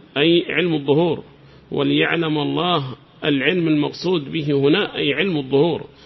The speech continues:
أما العلم الأزلي فالله سبحانه وتعالى لا يخفى عليه شيء، وهو عالم بكل شيء، وقد قدر مقادير الخلق وقدر ما يحصل لهم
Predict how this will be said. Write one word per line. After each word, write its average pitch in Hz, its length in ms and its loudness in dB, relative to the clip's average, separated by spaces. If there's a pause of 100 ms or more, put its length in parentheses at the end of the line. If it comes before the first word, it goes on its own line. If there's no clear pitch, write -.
(200)
أما 190 240 0
العلم 170 340 2
الأزلي 165 520 0 (120)
فالله 170 320 0
سبحانه 151 400 -2
وتعالى 151 340 -2
لا 165 160 -2
يخفى 143 180 -6
عليه 139 240 -2
شيء، - 280 -4 (360)
وهو 160 200 2
عالم 170 420 4
بكل 190 340 0
شيء، 156 160 0
وقد 160 240 -2
قدر 170 360 -2
مقادير 165 400 -2
الخلق 151 340 -4 (680)
وقدر 165 500 -2
ما 202 120 0
يحصل 160 320 -2
لهم 113 240 -4